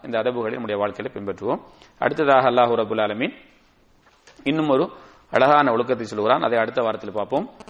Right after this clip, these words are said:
அஹ், ஒரு வீட்டுல போகும்போது நாம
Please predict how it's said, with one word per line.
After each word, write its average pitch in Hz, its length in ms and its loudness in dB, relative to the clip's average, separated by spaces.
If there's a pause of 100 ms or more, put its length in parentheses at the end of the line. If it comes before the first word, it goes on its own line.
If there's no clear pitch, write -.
(240)
அஹ், 107 300 0
ஒரு 127 160 0
வீட்டுல 170 420 -2
போகும்போது 120 500 -2 (760)
நாம 120 240 -4